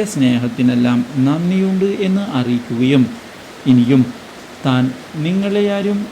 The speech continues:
വിഷമിക്കുന്നത് കാണുന്നതിനായി കൂടെ ഉണ്ടാവുകയില്ല എന്നും താനും ദേവിയും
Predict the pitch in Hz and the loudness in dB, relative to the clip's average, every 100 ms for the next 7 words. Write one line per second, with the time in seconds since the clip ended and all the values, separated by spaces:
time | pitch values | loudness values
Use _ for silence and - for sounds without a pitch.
0 | 135 127 127 123 120 131 123 127 123 - | -4 0 2 0 2 0 2 2 -2 -10
1 | - 151 160 180 190 190 196 175 127 127 | -14 -6 -4 0 0 0 0 0 2 2
2 | 120 - - - 165 190 202 220 185 131 | 0 -12 -20 -10 -2 2 2 2 0 0
3 | 127 127 127 131 143 135 139 143 143 123 | 0 -2 -4 -4 -4 -4 -6 -6 0 2
4 | 135 120 - - - - - 117 120 131 | 4 2 -2 -18 -20 -12 -4 -2 4 4
5 | 123 - - - - - 160 196 202 214 | 4 0 -14 -18 -12 0 4 4 2 0
6 | 214 | -4